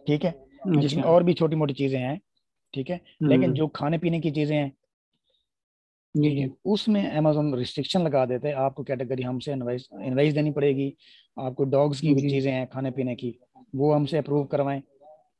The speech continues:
Speaker 1: ताकि वो कुछ ऐसी चीज़, pharmacy की चीज़ें, वो हमसे approve करवाएं, हमें list दें, हमें इनवॉइस दें कि वाकई फलां आप
Speaker 2: हम्म।
Speaker 1: authentic बंदे से आपने purchase कर रहे हो माल, फिर हम उसको approve कराएंगे। तो हम सजेस्ट करते हैं अनगेटेड category में जाएं,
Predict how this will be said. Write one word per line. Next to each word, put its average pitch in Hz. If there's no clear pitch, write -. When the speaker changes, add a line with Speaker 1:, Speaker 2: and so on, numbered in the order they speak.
Speaker 1:
ताकि 147
वो 147
कुछ 151
ऐसी 151
चीज़, 147
pharmacy 135
की 156
चीज़ें, 143
वो 135
हमसे 156
approve 147
करवाएं, 135
हमें 135
list 135
दें, 143
हमें 135
इनवॉइस 127
दें 135
कि 156
वाकई 143
फलां 143
आप 147
Speaker 2:
हम्म। 135
Speaker 1:
authentic 147
बंदे 131
से 123
आपने 127
purchase 131
कर 107
रहे 113
हो 113
माल, 113
फिर 233
हम 175
उसको 151
approve 143
कराएंगे। 104
तो 131
हम 190
सजेस्ट 156
करते 135
हैं -
अनगेटेड 156
category 123
में 123
जाएं, 117